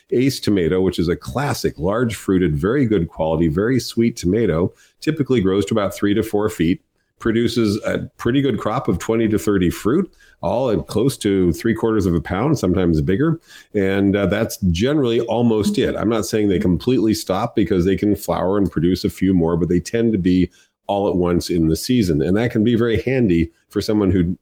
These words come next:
just doesn't have a giant wire cage or structure to train all these indeterminate vines on.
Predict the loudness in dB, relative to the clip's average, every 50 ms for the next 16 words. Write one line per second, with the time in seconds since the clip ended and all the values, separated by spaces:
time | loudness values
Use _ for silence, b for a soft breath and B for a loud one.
0 | _ -4 -4 -4 -2 -2 -2 0 2 2 0 0 -2 -2 -4 -2 0 0 0 0
1 | 0 0 0 0 0 0 0 -2 -2 -2 -2 -2 -2 -2 -2 -2 -2 0 2 2
2 | 2 2 0 0 -2 -4 -4 -4 -4 -4 -4 -4 -2 -2 -2 -2 -4 -4 -4 -2
3 | 0 2 2 2 2 0 b b b b b -4 -2 0 0 2 2 2 2 2
4 | 2 2 0 0 -2 0 0 0 2 0 0 0 -2 -2 0 0 0 0 -2 -4
5 | -6 -8 -10 -10 -12